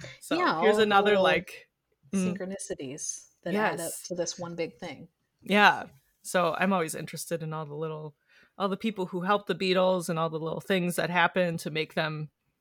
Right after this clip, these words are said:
Speaker 1: um, successful and who we know them as today. So, um, and one of those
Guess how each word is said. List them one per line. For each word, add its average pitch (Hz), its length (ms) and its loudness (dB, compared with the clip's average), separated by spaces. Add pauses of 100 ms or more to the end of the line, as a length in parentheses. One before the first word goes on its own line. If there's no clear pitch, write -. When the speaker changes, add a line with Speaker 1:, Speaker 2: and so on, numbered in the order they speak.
(300)
Speaker 1:
um, 160 280 -4 (120)
successful 175 840 2 (480)
and 151 340 -8 (120)
who 165 100 -6
we 156 140 -6
know 156 180 -6
them 151 440 -8
as 151 220 -6
today. 165 440 -2
So, 156 440 -4 (440)
um, 151 380 -4 (420)
and 160 180 -4
one 208 180 6
of 269 80 0
those 160 500 -2